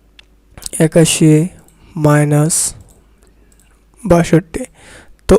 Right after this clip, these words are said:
উনিশ আসে। তো এখানে উনিশ পাতালাম। তো A প্লা-, এ স্কয়ার plus বি স্কয়ার plus সি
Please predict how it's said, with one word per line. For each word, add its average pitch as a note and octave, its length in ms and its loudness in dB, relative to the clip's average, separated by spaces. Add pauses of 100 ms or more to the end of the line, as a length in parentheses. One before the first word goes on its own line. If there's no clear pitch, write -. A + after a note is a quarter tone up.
(140)
উনিশ E3 220 2 (120)
আসে। F3 220 -2 (600)
তো F3 60 0 (160)
এখানে F3+ 240 0 (180)
উনিশ F3+ 260 0 (360)
পাতালাম। F3+ 420 -2 (600)
তো D#3+ 80 4 (520)
A - 100 4
প্লা-, E3+ 300 2
এ - 100 6
স্কয়ার F3+ 260 2
plus E3 260 4
বি E3 140 6
স্কয়ার F3 220 0
plus E3 240 -2
সি F3 80 -2